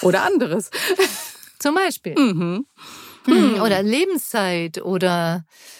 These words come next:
Speaker 2: Zweifel. Eigentlich ist Zweifel auch eine Bezahlung, eine doofe.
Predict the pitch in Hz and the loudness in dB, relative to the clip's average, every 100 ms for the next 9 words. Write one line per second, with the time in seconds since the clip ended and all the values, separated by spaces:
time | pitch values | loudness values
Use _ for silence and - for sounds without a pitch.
0 | - - 220 262 339 403 - 175 156 156 | -16 -8 -2 0 0 -2 -4 -6 -4 -8
1 | - _ _ - 160 208 262 302 330 - | -12 _ _ -2 0 2 2 0 -2 -2
2 | 302 285 311 277 247 240 170 151 - 160 | 0 0 0 -2 0 0 -2 -6 -8 -8
3 | - - 170 185 - 233 208 - - | -6 -6 0 0 2 0 0 -4 -14